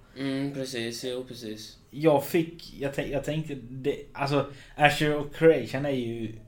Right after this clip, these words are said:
Speaker 2: alltså, det är ju typ ett sagospel, typ så. Du, du möter olika monster.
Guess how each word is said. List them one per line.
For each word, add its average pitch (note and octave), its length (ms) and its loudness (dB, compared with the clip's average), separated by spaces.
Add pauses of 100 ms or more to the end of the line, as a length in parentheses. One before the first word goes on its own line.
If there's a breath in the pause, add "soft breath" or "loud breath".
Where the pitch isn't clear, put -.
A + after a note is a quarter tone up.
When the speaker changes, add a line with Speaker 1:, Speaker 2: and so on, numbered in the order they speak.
(720)
Speaker 2:
alltså, A2 280 -6
det A#2+ 120 4
är A#2 80 0
ju A2+ 140 -2
typ G#2+ 240 -2
ett - 280 -8
sagospel, G2+ 840 -6
typ F#2+ 220 -10
så. G2+ 160 -8 (840 loud breath)
Du, A2 300 -4
du A2 120 -4
möter G#2 440 -2
olika G#2+ 240 -6
monster. G#2+ 440 -8